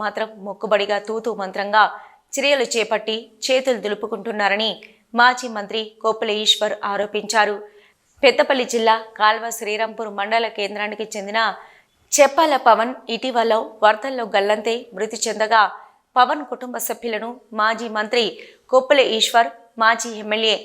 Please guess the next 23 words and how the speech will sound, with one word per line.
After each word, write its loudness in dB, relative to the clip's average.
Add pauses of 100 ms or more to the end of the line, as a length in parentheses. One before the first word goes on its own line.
(420)
దాసరి 2
మనోహర్ -4
రెడ్డిలు -2 (120)
పరామర్శించారు. 0 (520)
వరదల్లో 0 (140)
ప్రభుత్వ -2 (140)
ఉద్యోగి -6 (120)
పవన్ 0
మృతి -10
చెందడం -2 (500)
బాధాకరమని 2 (320)
మాజీ 0
మంత్రి -8 (100)
కొప్పుల -6 (120)
ఈశ్వర్ -2
అన్నారు. 2 (500)
మృతి 4
చెందిన 0 (160)
పవన్ 2
కుటుంబానికి -2 (440)
ఇరవై 4
ఐదు -2
లక్షల 0